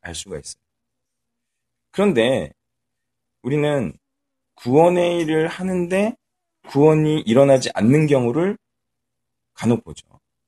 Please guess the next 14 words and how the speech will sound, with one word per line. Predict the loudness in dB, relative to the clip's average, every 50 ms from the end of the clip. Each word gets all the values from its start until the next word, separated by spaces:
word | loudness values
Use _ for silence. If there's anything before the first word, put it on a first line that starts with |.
| _ _ _ _ _ _ _ _ _
근데 | -6 -2 0 0 0 0 -4 -8 _ _
왜 | 0 2 4 4 4 4 0
그런가? | -2 -4 -4 -4 -4 -4 -4 -4 -4 -4 -6 _ _ _ _ _ _ _ _ _ _ _ _
그것은 | -4 0 0 0 0 0 -2 -4 -4 -4 -6 -8 -10 _ _ _ _ _ _ _ _ _ _ _ _ _ _ -4
여러 | -2 2 4 4 4
가지 | 4 4 2 2 0 -4
이유가 | -4 -4 -2 -2 -2 -2
있겠지만 | -4 -6 -16 -20 -18 -14 -10 -8 -8 -8 -10
대표적으로는 | -12 -14 -14 -12 -12 -12 -10 -8 -8 -8 -8 -8 -12 -12 -14 -16 _ _ _ _ _ _ _ _ _ _ _ _ -6
구원의 | 0 2 4 4 4 2 2 0 0
일이 | -2 -2 -2 -2
아닌 | -2 -2 0 0 0 0 0 0
일을 | -2 -2 -2 -4 -4
하면서 | -4 -4 -4 -6 -6 -4 -4 -4 -4